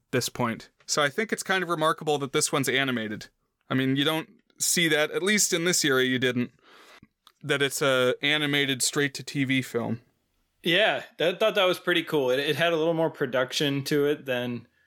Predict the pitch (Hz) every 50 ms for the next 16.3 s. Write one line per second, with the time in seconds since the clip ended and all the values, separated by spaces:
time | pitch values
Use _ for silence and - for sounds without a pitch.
0 | _ _ _ _ - 135 127 127 127 127 123 123 120 120 120 120 120 120 - -
1 | _ _ _ _ _ - - 139 147 135 - 143 139 131 131 131 120 113 110 -
2 | - _ _ - 220 143 - 160 147 131 139 139 131 120 - 131 120 - - 117
3 | 113 113 113 110 - 123 113 113 110 113 117 110 107 110 107 110 110 104 - _
4 | _ _ _ _ _ _ _ _ _ _ - 127 123 127 127 123 - - 151 147
5 | 147 135 123 123 113 - - 139 143 139 131 131 131 131 127 123 120 110 120 127
6 | 123 110 - _ _ _ _ _ - 127 120 120 120 - 120 110 - 123 113 110
7 | 110 110 113 117 120 117 104 101 - - - 120 113 110 - - 165 185 202 190
8 | 151 147 139 123 139 135 131 127 127 131 135 131 127 131 123 120 113 113 117 113
9 | 113 - _ _ _ - - - - - 131 117 113 107 101 - 107 113 113 110
10 | 110 117 107 - - 151 147 131 127 117 - - 107 101 - 120 104 - - -
11 | 117 104 107 - - 113 113 113 113 123 123 123 123 120 120 110 110 104 - -
12 | 135 135 131 131 127 123 117 - - - _ _ _ _ _ _ _ - - -
13 | _ - 156 131 147 147 139 131 113 135 131 131 139 139 135 120 - - - -
14 | - - - 131 127 120 120 - - 113 104 104 110 127 147 156 - - 143 -
15 | - 131 123 123 120 127 127 127 120 113 110 104 107 101 104 104 101 101 95 90
16 | - - 101 92 92